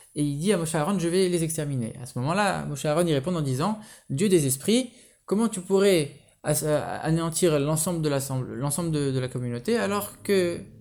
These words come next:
ce n'est qu'un seul homme qui a, qui a fauté ? » Sur ça, Rashi note en disant, «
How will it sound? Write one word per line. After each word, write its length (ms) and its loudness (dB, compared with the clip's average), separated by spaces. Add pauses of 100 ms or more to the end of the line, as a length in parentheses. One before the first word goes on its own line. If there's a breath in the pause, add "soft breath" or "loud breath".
(760)
ce 60 -8
n'est 140 2
qu'un 160 -2
seul 180 4
homme 240 4
qui 160 -4
a, 380 -4
qui 80 -8
a 40 -6
fauté ? » 300 -10 (840 soft breath)
Sur 180 -16
ça, 140 2
Rashi 300 -2
note 280 -2
en 100 -4
disant, « 280 0